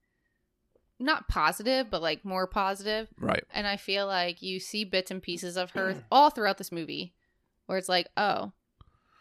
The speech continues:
Speaker 1: that's probably why she was elected queen."
Speaker 2: Right.
Speaker 1: Like, she's very, like, composed.
Speaker 2: Yes.
Speaker 1: She's very good at, like, thinking through things.
Speaker 2: Mm-hmm. Yeah.
Speaker 1: She's a little fiery,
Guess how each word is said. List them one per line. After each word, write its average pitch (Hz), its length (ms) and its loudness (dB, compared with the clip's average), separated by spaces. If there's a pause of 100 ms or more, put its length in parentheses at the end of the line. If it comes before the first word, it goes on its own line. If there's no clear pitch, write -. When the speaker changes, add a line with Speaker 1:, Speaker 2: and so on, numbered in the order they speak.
(320)
Speaker 1:
that's 240 140 -4
probably 311 280 0
why 202 180 2
she - 160 -6
was 175 120 -2
elected 170 360 -4
queen." - 340 -6
Speaker 2:
Right. 127 300 6
Speaker 1:
Like, 220 120 -6
she's 185 220 -2
very, 214 500 0
like, 196 300 0
composed. - 840 -8
Speaker 2:
Yes. 139 260 0
Speaker 1:
She's 196 200 -6
very 190 280 -2
good 180 280 -2
at, 160 120 0
like, 160 300 -2
thinking 170 460 -6
through - 300 -12
things. - 460 -10
Speaker 2:
Mm-hmm. 143 260 -6 (720)
Yeah. - 180 -4
Speaker 1:
She's 190 160 -10
a 190 40 -6
little 220 180 2
fiery, 160 640 2